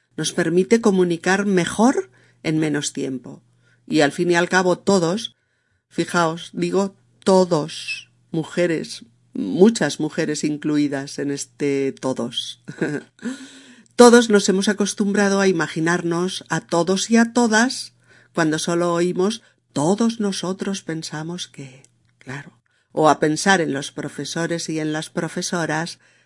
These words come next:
cuando se habla de los derechos solo de los profesores.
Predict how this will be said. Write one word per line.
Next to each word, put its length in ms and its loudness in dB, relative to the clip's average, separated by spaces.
cuando 300 0
se 160 -4
habla 500 2
de 220 -4
los 220 0
derechos 720 -2
solo 680 0
de 220 -2
los 240 -6
profesores. 920 -10